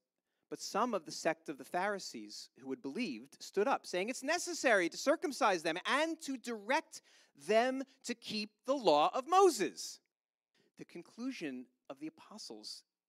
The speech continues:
in verse twenty-eight and twenty-nine is absolutely clear. Quote,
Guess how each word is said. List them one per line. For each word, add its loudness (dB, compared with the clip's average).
in -10
verse -10
twenty-eight -12
and -20
twenty-nine -10
is -14
absolutely -14
clear. -16
Quote, -8